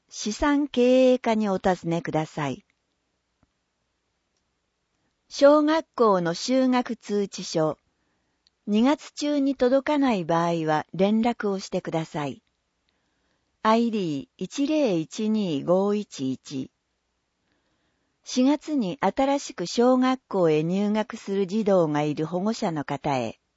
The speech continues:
一月下旬に就学通知書を送付しました。外国籍で市内の小学校へ入学を希望する方へ。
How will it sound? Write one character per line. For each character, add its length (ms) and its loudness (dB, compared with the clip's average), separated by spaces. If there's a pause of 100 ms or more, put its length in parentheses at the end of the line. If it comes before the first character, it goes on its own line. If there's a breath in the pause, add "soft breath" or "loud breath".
(1200)
一 240 -2
月 320 0
下 180 2
旬 320 -2
に 260 -6
就 300 0
学 240 0
通 300 -6
知 100 -12
書 220 -2
を 80 2
送 320 -2
付 120 -12
し 180 -10
ま 140 -2
し 140 -16
た。 260 -8 (1700)
外 240 6
国 180 -4 (100)
籍 300 -6
で 280 2
市 200 -8
内 260 2
の 140 -2
小 340 2
学 280 -2
校 240 0
へ 140 0
入 260 0
学 360 0
を 100 0
希 160 -8
望 220 2
す 180 -8
る 120 0
方 360 -2
へ。 220 -2